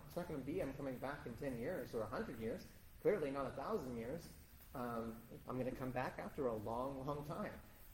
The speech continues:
Um, and he expects that there will be multiplication, and we have seen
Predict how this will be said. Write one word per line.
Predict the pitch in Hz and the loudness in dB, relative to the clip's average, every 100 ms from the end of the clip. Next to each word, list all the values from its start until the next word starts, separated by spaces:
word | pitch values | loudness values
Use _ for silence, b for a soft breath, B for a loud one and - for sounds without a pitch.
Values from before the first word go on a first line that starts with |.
| - | -2
Um, | 147 131 120 117 - | 2 4 2 -2 -2
and | 135 127 123 123 - | 2 2 2 -2 -2
he | 139 | 0
expects | 127 - - 196 156 - - 131 | 0 -4 -2 0 0 -6 -8 2
that | 123 131 | 4 6
there | 139 135 | 8 8
will | 147 | 8
be | 233 277 | 8 8
multiplication, | 143 - 147 131 120 156 143 | 4 2 -2 0 0 2 4
and | 135 135 | 2 4
we | 135 | 2
have | 117 113 | 2 -2
seen | - 131 120 110 | -2 -2 -2 -2